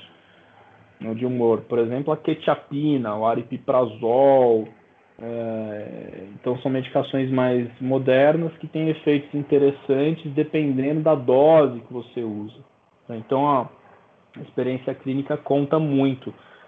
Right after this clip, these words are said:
na hora de você escolher ou um ou outro. Porque primeiro você tem que ter um diagnóstico correto, e baseado no seu diagnóstico correto, você vai escolher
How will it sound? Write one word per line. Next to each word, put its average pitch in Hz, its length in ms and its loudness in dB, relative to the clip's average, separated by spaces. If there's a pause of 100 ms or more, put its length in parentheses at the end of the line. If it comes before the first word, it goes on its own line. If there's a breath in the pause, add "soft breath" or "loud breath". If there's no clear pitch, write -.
(120 loud breath)
na 113 120 0
hora 123 160 4
de 123 100 -8
você 123 320 -4
escolher 127 600 -2
ou 131 160 4
um 131 240 -2
ou 151 140 4
outro. 113 360 -2 (380 soft breath)
Porque - 240 -4
primeiro 139 400 0
você 175 80 -8
tem 170 140 -8
que 175 60 -14
ter 175 80 -4
um 175 100 -2
diagnóstico 156 600 -2
correto, 123 560 0
e 107 40 -12
baseado 123 540 0
no 143 100 -8
seu 131 160 -6
diagnóstico 123 500 -8
correto, 127 400 -2
você 147 240 -6
vai 147 120 -2
escolher 139 640 0